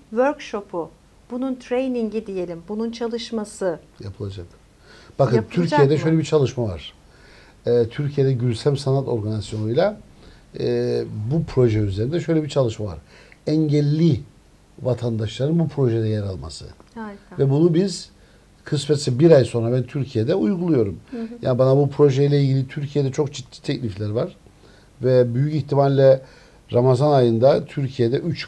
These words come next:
Speaker 2: grup olarak
Speaker 1: Hı hı.
Speaker 2: her gün gösteriye çıkacağız. Ve engellileri orada iş-, işin içine koyacağız. Ben Ayşe Hanım'a bunu, e, daha önce bahsettim mi bilmiyorum. Aklımda belki de düşündüm, bahsettim, hatırlamıyorum. E, şeyde söylemek istemem,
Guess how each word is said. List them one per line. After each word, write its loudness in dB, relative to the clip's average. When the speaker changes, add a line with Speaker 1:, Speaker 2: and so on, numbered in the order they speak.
Speaker 2:
grup 2
olarak 0
Speaker 1:
Hı -8
hı. 2
Speaker 2:
her 4
gün -2
gösteriye -4
çıkacağız. -4
Ve -2
engellileri 6
orada 4
iş-, -8
işin -2
içine -4
koyacağız. -6
Ben 2
Ayşe 4
Hanım'a 4
bunu, 2
e, 2
daha 4
önce 0
bahsettim -2
mi 0
bilmiyorum. 0
Aklımda 0
belki 2
de 4
düşündüm, -2
bahsettim, -2
hatırlamıyorum. 0
E, -2
şeyde -2
söylemek -2
istemem, -2